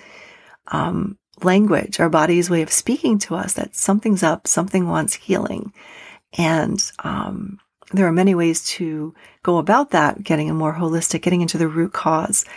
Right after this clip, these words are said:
Um, a lot of it has to do with working with emotions and trauma integration and things like that.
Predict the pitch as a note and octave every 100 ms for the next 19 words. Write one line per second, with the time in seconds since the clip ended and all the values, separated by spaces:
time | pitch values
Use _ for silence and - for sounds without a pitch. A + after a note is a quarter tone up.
0 | - - - - - - D#3 - - -
1 | D#3 D#3+ E3 F3 F3+ F3 E3 E3 E3 E3
2 | E3 D#3+ D#3 E3+ E3+ F3+ F3+ - F3+ F3
3 | F3 F3+ - D#3+ D#3 E3 - - - -
4 | - F#3+ F#3 F#3 F3 F3+ F3+ D#3+ E3 -
5 | E3 D#3+ E3 D#3 - E3+ E3 D#3 D#3+ -
6 | F#3+ A#3 -